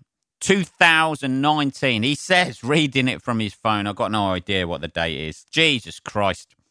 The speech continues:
Who, who doesn't know what the date is? Hey,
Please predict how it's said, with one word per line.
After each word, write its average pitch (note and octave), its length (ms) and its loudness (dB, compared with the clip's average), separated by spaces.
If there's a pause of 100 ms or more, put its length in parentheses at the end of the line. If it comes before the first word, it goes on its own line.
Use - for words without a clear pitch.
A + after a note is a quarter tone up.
(1300)
Who, G3+ 280 2
who G#3+ 200 0
doesn't E3 340 0
know D3 160 4
what C3+ 180 0
the A#2 80 -6
date A2+ 300 0
is? G2+ 260 -8 (320)
Hey, D3 260 4